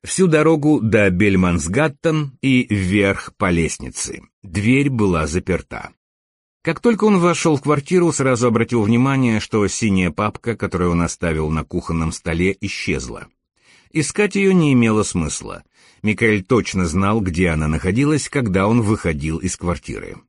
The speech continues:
Журналист медленно опустился на стул возле кухонного стола. Неужели это происходит в реальности?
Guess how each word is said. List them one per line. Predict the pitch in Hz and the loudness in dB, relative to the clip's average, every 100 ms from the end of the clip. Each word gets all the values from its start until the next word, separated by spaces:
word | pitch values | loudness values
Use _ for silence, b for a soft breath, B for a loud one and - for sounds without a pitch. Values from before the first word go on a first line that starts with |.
| _ _ - | _ _ -6
Журналист | 101 110 113 113 113 - | -2 0 2 2 0 0
медленно | 113 104 98 95 90 | 0 2 2 0 0
опустился | 90 - 90 78 85 | -4 -4 -4 -2 -4
на | 80 | -4
стул | - - 143 139 b b - | -4 0 0 0 b b -4
возле | 120 107 113 107 117 | 0 2 2 2 0
кухонного | - 90 - 85 85 82 80 | 0 -4 -2 0 0 0 -2
стола. | - - 65 60 - - _ _ _ _ _ | -6 -10 -10 -10 -12 -16 _ _ _ _ _
Неужели | 101 92 90 78 101 117 131 | 0 2 0 0 0 0 0
это | 113 87 | -2 -6
происходит | 73 78 69 - 85 85 85 | -6 -6 -6 -6 -4 -4 -4
в | |
реальности? | 110 117 78 62 - - - | -2 -2 -2 -6 -12 -14 -18